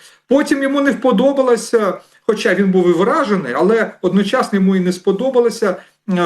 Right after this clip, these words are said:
наслідки, скажімо, е, особливо в російській інтерпретації, наслідки спецоперації «Павутина». Е, і він бачить, що обидві сторони зараз, е, ну, посилили свою боротьбу, росіяни намагаються наступати,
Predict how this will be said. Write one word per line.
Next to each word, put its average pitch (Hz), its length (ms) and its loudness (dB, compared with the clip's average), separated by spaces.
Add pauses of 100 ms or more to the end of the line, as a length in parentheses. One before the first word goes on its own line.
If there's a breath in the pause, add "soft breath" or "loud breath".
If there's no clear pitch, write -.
(500)
наслідки, 139 800 0 (160 loud breath)
скажімо, 135 560 -4
е, 131 540 0
особливо 180 440 2
в 160 60 -2
російській 175 420 -4
інтерпретації, 147 840 -2 (340 loud breath)
наслідки 214 500 -2
спецоперації 190 760 -2
«Павутина». 135 580 -2 (520)
Е, 123 260 0 (200 loud breath)
і 190 80 4
він 240 200 0
бачить, 254 300 -2
що 214 180 2
обидві 196 340 0
сторони 214 440 0
зараз, 170 540 -4
е, 143 240 2 (260 loud breath)
ну, 160 300 0 (200)
посилили 233 480 0
свою 233 300 0
боротьбу, 202 440 2
росіяни 185 520 0
намагаються 165 540 -4
наступати, 202 720 0